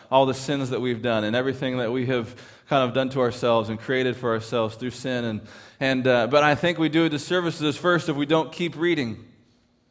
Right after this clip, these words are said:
Because it says, "For all have sinned and fall short of the glory of God." And there's not a period, there's a comma there, and it says, "And all are justified freely by his grace through the redemption that came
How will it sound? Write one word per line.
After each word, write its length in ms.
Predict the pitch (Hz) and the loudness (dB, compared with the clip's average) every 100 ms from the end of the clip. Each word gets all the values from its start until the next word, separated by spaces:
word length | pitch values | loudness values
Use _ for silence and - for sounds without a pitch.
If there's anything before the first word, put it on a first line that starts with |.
| _ _ _ _ _ _ - | _ _ _ _ _ _ -4
Because 220 | 156 160 | 2 2
it 20 | 160 | 4
says, 220 | 175 - | 2 2
"For 200 | 160 160 | 6 8
all 220 | 175 208 | 10 10
have 220 | 175 165 | 8 2
sinned 280 | - 151 143 | 0 -2 -2
and 120 | 139 | -2
fall 180 | 139 143 | 2 2
short 460 | - - 147 139 - - - | 2 0 0 0 -4 -16 -4
of 200 | - 147 | 4 4
the 80 | 151 | 4
glory 380 | 131 156 151 147 | 2 4 6 6
of 140 | 127 | 4
God." 380 | 135 147 131 117 | 4 4 6 4
And 180 | 107 123 | 2 0
there's 140 | 135 | 0
not 160 | 147 170 | 4 2
a 60 | 160 | 2
period, 360 | 190 175 139 | 2 2 4
there's 140 | 147 151 | 2 2
a 60 | |
comma 400 | 127 170 170 170 | 0 2 2 2
there, 180 | 135 135 | 2 2
and 80 | 139 | 2
it 80 | 135 | 0
says, 320 | 147 143 139 - - | 2 2 0 -8 -4
"And 220 | - 160 151 | 0 0 2
all 600 | 175 196 165 139 165 165 - - | 6 8 10 10 6 2 -6 4
are 140 | 147 | 4
justified 680 | 131 175 180 196 185 175 160 | 6 4 4 0 2 2 2
freely 400 | - 165 151 131 | 0 2 2 2
by 200 | 123 127 | 2 2
his 280 | 123 170 139 | 2 -2 -2
grace 360 | 123 135 120 | 0 0 0
through 140 | - 127 | -2 -2
the 80 | |
redemption 520 | 127 123 135 135 147 131 | -2 0 0 -2 -4 -6
that 100 | 113 | -6
came 460 | - 127 117 113 | -6 -6 -4 -6